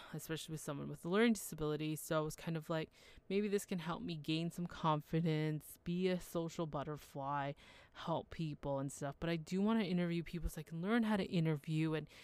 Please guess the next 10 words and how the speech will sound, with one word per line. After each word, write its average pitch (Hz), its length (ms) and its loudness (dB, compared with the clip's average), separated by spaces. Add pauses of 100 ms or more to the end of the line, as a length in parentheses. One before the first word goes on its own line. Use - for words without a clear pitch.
(180)
get 175 140 -8
to - 140 -4
know 165 160 0
their 160 140 -4
story. - 640 -2
So 170 560 4 (1040)
I 196 80 2
kinda 240 320 0
just 247 320 -4
like, 220 400 0